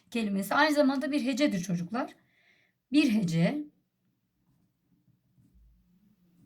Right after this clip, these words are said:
Bir hece. Olur çocuklar. O, bakın, bakın. O, lur.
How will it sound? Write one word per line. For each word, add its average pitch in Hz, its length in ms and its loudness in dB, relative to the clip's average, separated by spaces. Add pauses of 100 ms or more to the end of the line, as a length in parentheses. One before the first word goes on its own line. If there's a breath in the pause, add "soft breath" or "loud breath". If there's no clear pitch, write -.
(2000 loud breath)
Bir 175 320 0
hece. 147 560 -4 (2500)
Olur 269 320 2
çocuklar. 180 500 -4 (100)
O, 175 400 4
bakın, 220 360 -4
bakın. 175 400 -6
O, 196 580 2 (1500)
lur. 269 240 2